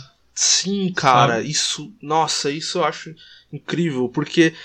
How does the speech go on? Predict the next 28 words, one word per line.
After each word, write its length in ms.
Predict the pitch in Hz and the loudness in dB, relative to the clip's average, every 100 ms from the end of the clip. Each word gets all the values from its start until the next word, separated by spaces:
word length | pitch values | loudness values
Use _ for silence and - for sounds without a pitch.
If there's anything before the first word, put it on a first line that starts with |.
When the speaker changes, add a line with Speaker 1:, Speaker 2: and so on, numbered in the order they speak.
| - | -8
Speaker 1:
é 80 | - | 2
muito 140 | 190 | 2
diferente 420 | 220 247 190 220 - | 4 6 8 6 2
você 240 | 170 170 | 2 2
sentir 560 | - - 139 - - 160 | 0 -2 -2 0 4 4
a 60 | |
textura, 840 | - 143 127 - - 127 143 131 | 2 0 0 0 -2 -2 2 2
tem 160 | 120 135 | 2 2
hora 160 | 131 143 | 2 0
que 120 | - | -2
tem 120 | 139 | -6
cabelo 680 | 131 131 110 117 131 147 123 | 2 0 2 -2 2 4 2
ali. 440 | 110 113 135 123 | 0 -2 -2 2
Speaker 2:
Exatamente. 720 | 127 131 143 156 135 117 113 | 4 4 2 -2 0 0 0
Speaker 1:
É, 100 | 135 - _ _ - | -6 -10 _ _ -6
não 60 | |
sei, 380 | 127 - 147 143 | -2 2 4 4
é, 240 | 110 95 - | 0 -2 -10
ele 180 | - 143 | -8 -6
trabalha 720 | - 139 123 131 143 147 139 | 0 2 4 6 6 4 2
o, 280 | 131 117 - - _ _ _ _ | 0 -2 -8 -20 _ _ _ _
quando 300 | - 139 139 | -6 0 4
aparece 360 | 139 127 131 - | 4 4 2 2
alguma 140 | 143 | -2
coisa 220 | - 127 120 | -2 0 0
líquida, 560 | 120 143 180 - 117 | 0 0 0 0 -2
assim, 280 | 113 - 147 | -2 -2 -2
é 760 | 123 120 113 107 104 104 101 | 0 0 0 -2 -4 -6 -8